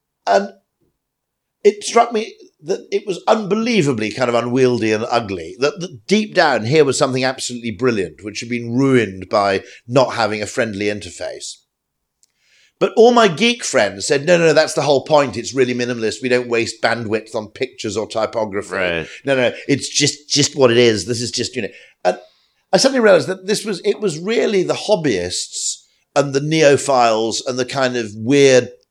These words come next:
Speaker 1: um, people who are doing it for all manner of non-utility based reasons, who are the people who are probably essential if you're to get out of kind of local,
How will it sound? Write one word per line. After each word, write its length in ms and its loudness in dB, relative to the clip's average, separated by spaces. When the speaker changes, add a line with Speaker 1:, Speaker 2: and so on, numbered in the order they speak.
Speaker 1:
um, 320 0
people 300 -4
who 80 2
are 60 4
doing 200 -2
it 120 -6
for 140 0
all 180 6
manner 280 2
of 200 -4
non-utility 1040 2
based 380 -2
reasons, 720 -6
who 120 8
are 60 6
the 160 0
people 400 0
who 120 0
are 100 0
probably 440 0
essential 840 -2
if 200 -4
you're 120 6
to 80 0
get 180 2
out 200 4
of 100 -8
kind 140 0
of 100 0
local, 540 2